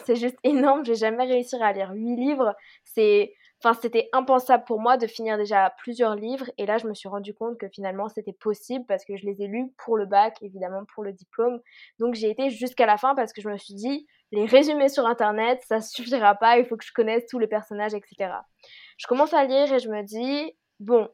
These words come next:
en fait, j'aime bien la lecture, c'est plutôt cool, mais ces livres-là, ils m'intéressent pas et je retra-, je retiens rien. Et donc, euh, j'ai commencé à m'intéresser aux livres de développement personnel une fois que j'avais lu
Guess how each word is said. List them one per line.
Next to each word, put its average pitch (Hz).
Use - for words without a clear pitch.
en 220
fait, 320
j'aime 226
bien 262
la 277
lecture, 233
c'est 247
plutôt 302
cool, 269
mais 208
ces 214
livres-là, 220
ils 226
m'intéressent 202
pas 240
et 208
je 196
retra-, 202
je 214
retiens 220
rien. 214
Et 220
donc, 285
euh, 208
j'ai 196
commencé 247
à 202
m'intéresser 233
aux 208
livres 220
de 202
développement 226
personnel 208
une 208
fois 220
que 220
j'avais 202
lu 208